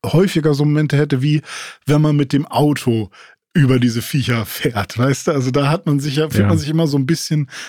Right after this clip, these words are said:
Speaker 1: mächtiger plötzlich.
Speaker 2: Ja.
Speaker 1: Also ich weiß nicht, ob's dann irgendwie f-, einfach so ein, ähm, so ein Ultimate-Modus mal getan hätte oder so, wo man dann plötzlich mal richtig Rambazamba machen kann oder so. Oder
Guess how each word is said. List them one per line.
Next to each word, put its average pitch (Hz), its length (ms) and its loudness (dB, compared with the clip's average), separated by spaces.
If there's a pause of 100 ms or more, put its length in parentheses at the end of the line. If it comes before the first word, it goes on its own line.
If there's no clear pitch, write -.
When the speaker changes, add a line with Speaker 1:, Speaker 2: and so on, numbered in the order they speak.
Speaker 1:
mächtiger 123 560 0
plötzlich. 123 560 0
Speaker 2:
Ja. - 340 -14
Speaker 1:
Also 127 200 -2
ich 117 100 -4
weiß 156 200 0
nicht, 151 80 -4
ob's - 220 -8
dann 135 160 0
irgendwie 143 320 0
f-, - 200 -4
einfach 131 360 0
so 135 220 2
ein, 131 240 0 (420)
ähm, 127 540 2
so 117 100 0
ein 131 100 2
Ultimate-Modus 123 880 0
mal 120 180 0
getan 113 520 -2
hätte 113 320 -4
oder 107 260 -4
so, 98 200 -10 (300)
wo 120 80 0
man 127 120 4
dann 120 140 0
plötzlich 131 340 -2
mal 120 360 0
richtig 127 340 -2
Rambazamba 113 520 -6
machen 104 260 -6
kann 98 240 -6
oder 101 240 -6
so. 104 140 -6
Oder 110 360 -4